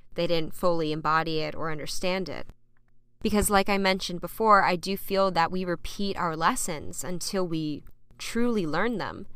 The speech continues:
and act differently and choose differently in our lives for whatever that lesson may be,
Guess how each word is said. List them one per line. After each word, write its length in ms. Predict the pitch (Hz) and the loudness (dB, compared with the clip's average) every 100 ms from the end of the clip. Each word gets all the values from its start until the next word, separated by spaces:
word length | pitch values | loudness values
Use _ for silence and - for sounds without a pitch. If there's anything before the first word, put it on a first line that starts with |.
| - - - - | -14 -20 -20 -8
and 580 | 185 180 170 170 175 165 - - - - - | 0 2 2 0 -4 -6 -10 -14 -20 -20 -6
act 500 | - 185 - - - | 0 0 0 -10 -6
differently 600 | - 262 392 - - - - | -4 -4 -4 -6 -8 -10 -8
and 240 | 180 165 160 | -6 -6 -6
choose 500 | - 233 214 185 - | -6 -2 -2 -2 -4
differently 560 | 202 - 254 151 143 | -4 -2 -4 -4 -8
in 100 | - | -6
our 140 | 160 165 | -6 -2
lives 480 | 196 226 135 - | 0 0 0 -4
for 180 | - 175 | -4 -2
whatever 320 | 165 160 165 170 | 0 -2 -2 -2
that 160 | 165 | -2
lesson 400 | 165 170 - 160 | 0 0 0 -2
may 120 | 156 151 | -4 -6
be, 440 | 170 180 151 156 | -6 -6 -4 -6